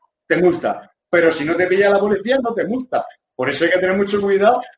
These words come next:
de la técnica, de la despersonalización de los, de,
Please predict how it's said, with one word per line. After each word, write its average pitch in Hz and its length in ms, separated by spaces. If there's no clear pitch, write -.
de 139 140
la 131 220
técnica, 180 680
de 135 100
la 123 100
despersonalización 127 1200
de 190 160
los, 196 180
de, 151 300